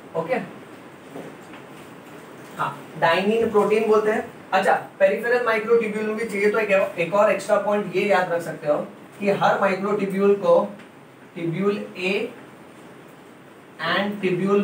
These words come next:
B बोलते हैं, यानी इसको A, ये B, फिर A और B, चाहिए तो मैं अंदर लिख देता हूँ, ये A और ये B, A,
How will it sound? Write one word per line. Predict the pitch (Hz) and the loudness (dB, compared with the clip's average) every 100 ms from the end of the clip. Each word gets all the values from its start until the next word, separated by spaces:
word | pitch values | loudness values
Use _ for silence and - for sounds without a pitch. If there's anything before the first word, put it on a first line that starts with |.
| 151 | 0
B | 185 202 175 | 0 0 0
बोलते | 156 - - | -2 -4 -6
हैं, | - - - - - - - | -14 -18 -20 -20 -20 -16 -4
यानी | 170 180 - - - | 0 0 -2 -8 -12
इसको | 160 208 | -8 -2
A, | 214 - 190 214 240 - - - | -2 0 2 2 0 -4 -16 -4
ये | 180 156 | -2 0
B, | 190 175 - - - - - | 0 0 -6 -14 -20 -20 -6
फिर | 190 190 - | -2 -2 0
A | 185 208 214 | 0 2 2
और | 196 190 | 2 2
B, | 165 151 | 0 -6
चाहिए | 165 180 | -2 -2
तो | 190 | 0
मैं | 185 | 2
अंदर | 185 185 | 2 2
लिख | 175 | 2
देता | 165 156 | 0 -4
हूँ, | 131 131 | -4 -6
ये | - - | -8 -6
A | 175 208 - - - - - - - - | -4 -4 -8 -18 -20 -20 -20 -20 -20 -6
और | 151 160 | -2 2
ये | 180 | 2
B, | 160 165 - - - - - - - - - - | 2 -2 -6 -8 -18 -20 -20 -20 -20 -20 -20 -12
A, | 160 | -4